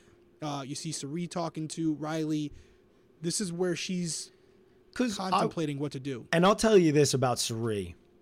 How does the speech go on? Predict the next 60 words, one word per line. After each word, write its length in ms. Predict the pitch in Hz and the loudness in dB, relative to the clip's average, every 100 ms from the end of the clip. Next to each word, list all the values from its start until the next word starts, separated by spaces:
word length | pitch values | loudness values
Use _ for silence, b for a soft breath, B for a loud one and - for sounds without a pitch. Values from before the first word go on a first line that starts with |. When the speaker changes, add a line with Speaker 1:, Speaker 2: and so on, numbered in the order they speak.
| _ B B B | _ B B B
Speaker 2:
One, 560 | - 135 156 180 202 220 | -6 2 6 8 6 4
I 80 | 143 | 4
wanna 180 | 143 135 | 4 4
say 180 | 127 120 | 2 2
this. 320 | 117 107 - - | 0 -2 -6 -2
It's 280 | 143 - | 0 0
just 180 | 143 127 - | 0 2 4
so 200 | 156 139 | 6 4
cool 300 | 131 139 127 | 6 6 6
watching 400 | 120 120 117 110 | 6 0 0 -4
how 180 | 98 117 | -2 0
she 580 | - - 127 123 110 - B B | 0 0 0 -2 -4 -8 B B
plays 340 | - 135 123 98 | 2 4 2 0
this 200 | 113 - | -4 -2
game 200 | 117 107 | -4 -4
of 80 | |
Big 160 | 98 98 | -6 -6
Brother. 460 | 113 110 110 104 - B B B | -4 -4 -6 -8 -10 B B B
Um, 380 | 120 110 101 98 | -2 0 -4 -2
it 80 | 135 | 0
just 200 | 143 - | 2 4
shows 260 | 143 123 | 4 2
she's 220 | - 131 | 2 0
just, 340 | 117 127 - - _ _ - | 0 0 -2 -4 _ _ -8
cl-, 120 | - | -6
I 100 | 123 | -2
mean, 160 | 120 110 | -2 0
she's 220 | - 120 | 0 -2
just, 320 | 95 - - | -2 -2 -4
uh, 80 | 104 - | -6 -8
incredible. 420 | 101 - 110 104 | -8 -6 -6 -4
She's 220 | 104 135 | -2 -2
a 40 | 123 | 0
really 280 | 120 107 | -2 -2
good 160 | 98 90 | -4 -4
player. 360 | - 95 95 98 B B B | -4 -4 -6 -10 B B B
Um, 340 | 101 104 101 123 - | -6 -4 -4 -6 -6
literally 560 | 123 135 131 120 110 | 2 6 6 2 -2
one 300 | 101 101 120 | -6 -4 -4
of 60 | 110 | -4
the 60 | |
greats. 340 | 113 127 120 - | 0 0 0 0
I 140 | 120 | -2
didn't 360 | 123 131 160 180 | -2 2 4 6
know 120 | 170 | 6
how 100 | 151 | 6
it 40 | 139 | 4
was 100 | 131 | 4
gonna 140 | 135 | 0
translate 440 | 123 135 131 139 135 | 0 -2 0 0 0
for 100 | 139 | 0
Big 200 | 147 123 | 0 2
Brother, 240 | 147 143 | 2 2
but, 220 | 127 127 | 2 0
like, 200 | 123 117 | -2 -2
she's 220 | - 196 | 0 0
already 320 | 165 143 139 139 | 2 2 4 2
saying 380 | - 135 147 | 0 0 0
and 120 | 135 110 | -2 0
doing 440 | 127 143 160 170 | 0 2 2 0